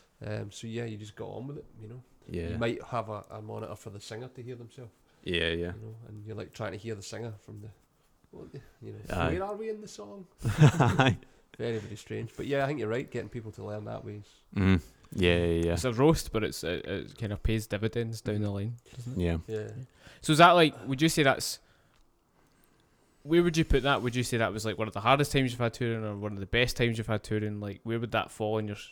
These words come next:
Speaker 3: spectrum?
Speaker 2: It's always been to me the best time.
Speaker 3: Yeah.
Speaker 2: 'Cause I, it's made me learn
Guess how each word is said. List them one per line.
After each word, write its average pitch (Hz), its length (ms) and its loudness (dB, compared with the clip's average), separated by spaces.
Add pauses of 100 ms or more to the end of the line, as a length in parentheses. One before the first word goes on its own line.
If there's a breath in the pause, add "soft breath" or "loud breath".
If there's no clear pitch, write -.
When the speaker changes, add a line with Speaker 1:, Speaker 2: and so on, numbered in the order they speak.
(140)
Speaker 3:
spectrum? - 500 -8
Speaker 2:
It's - 200 8
always 131 300 12
been 113 220 8
to - 140 0
me 95 140 6
the 87 60 0
best 90 300 2
time. 101 240 2 (260 soft breath)
Speaker 3:
Yeah. 117 180 -4
Speaker 2:
'Cause 98 180 2
I, 98 100 4
it's 98 300 0
made 104 220 8
me 101 200 8
learn 87 840 4